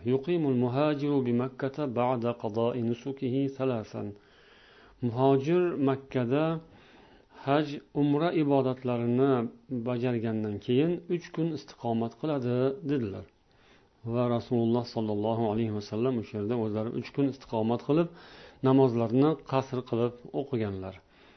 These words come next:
Mana shu bilan payg'ambar sollallohu alayhi vasallam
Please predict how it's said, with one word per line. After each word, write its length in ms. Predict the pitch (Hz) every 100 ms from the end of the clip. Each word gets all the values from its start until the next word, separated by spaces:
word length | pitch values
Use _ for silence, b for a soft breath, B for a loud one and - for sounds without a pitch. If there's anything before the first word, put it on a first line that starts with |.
| b
Mana 200 | 123 123
shu 180 | 117 147 139 139 135
bilan 300 | 135 123 135 143
payg'ambar 460 | 117 120 120 127
sollallohu 640 | 135 123 120 117 123 113 120
alayhi 280 | 113 117 104
vasallam 460 | 110 113 123 156